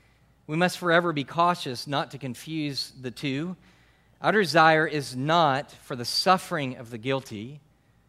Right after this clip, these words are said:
but rather a desire that a wrong should be made right. That's what justice is. Unfortunately, we live in a world of many injustices.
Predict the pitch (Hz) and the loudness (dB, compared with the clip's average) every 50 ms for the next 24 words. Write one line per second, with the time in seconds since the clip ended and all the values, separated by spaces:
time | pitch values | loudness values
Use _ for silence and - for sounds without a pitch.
0 | _ _ _ _ _ _ - 139 139 135 151 160 170 165 160 160 156 135 135 135 | _ _ _ _ _ _ -8 -4 0 4 6 6 6 6 4 2 -2 -2 -4 -6
1 | 123 120 147 147 151 156 156 147 131 123 117 120 117 120 - _ _ _ _ - | -4 0 2 4 6 6 6 4 4 2 -2 -4 -4 -8 -12 _ _ _ _ -6
2 | 139 131 135 131 127 135 151 156 147 135 127 120 120 117 117 113 _ _ _ _ | -4 -2 -2 0 2 4 4 6 6 4 2 0 -2 -4 -8 -12 _ _ _ _
3 | _ _ - - - 143 131 139 131 127 123 117 107 113 110 104 95 107 - - | _ _ -10 -8 -6 -4 -4 -4 -4 -2 -4 -4 -4 -4 -6 -6 -6 -10 -14 -20
4 | - - - _ _ _ _ _ _ _ _ _ _ _ _ _ _ _ _ _ | -20 -20 -20 _ _ _ _ _ _ _ _ _ _ _ _ _ _ _ _ _
5 | _ _ _ _ _ _ _ _ _ _ _ - 143 160 175 170 - 165 139 143 | _ _ _ _ _ _ _ _ _ _ _ 2 4 4 4 2 0 -8 -6 -2
6 | 135 143 131 123 - - 135 113 - - 170 156 156 135 - - - - _ _ | -2 0 0 -2 -4 -10 -12 -12 -10 -10 -12 -12 -14 -18 -20 -20 -20 -20 _ _
7 | _ _ _ _ _ _ _ - 160 151 - - 190 208 214 - - 165 156 156 | _ _ _ _ _ _ _ -10 -10 -6 -2 2 4 4 4 4 0 -4 -4 -4
8 | 151 160 156 147 147 165 170 160 143 147 147 165 165 165 151 147 147 147 147 151 | -2 -2 -2 -2 0 0 0 2 2 2 2 0 -2 -2 0 4 6 6 8 8
9 | 156 151 160 160 160 - - 143 135 123 131 135 143 147 160 170 170 170 160 156 | 8 6 4 2 -2 -4 -4 -4 -4 -4 -4 -2 0 0 0 0 -2 -2 -4 -6
10 | - 147 143 127 123 123 120 - - - 113 - - 95 - - - - - | -8 -8 -8 -6 -4 -4 -6 -6 -10 -14 -18 -18 -18 -20 -20 -20 -20 -20 -20